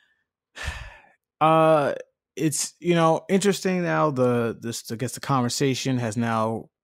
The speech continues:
quickly shifted over to free agency and the fact that everyone doesn't believe that the Knicks are gonna get anybody significant that's gonna come help them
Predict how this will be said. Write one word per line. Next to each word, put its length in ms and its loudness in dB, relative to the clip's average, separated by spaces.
quickly 300 0
shifted 440 -2
over 320 2
to 420 -4
free 280 -6
agency 520 -2
and 100 -4
the 60 -6
fact 380 -8
that 260 -6
everyone 380 -2
doesn't 300 -4
believe 240 -4
that 140 -8
the 60 -6
Knicks 220 -6
are 60 -6
gonna 160 -6
get 180 -4
anybody 480 -4
significant 560 -4
that's 160 -6
gonna 160 -10
come 240 -8
help 240 -6
them 240 -8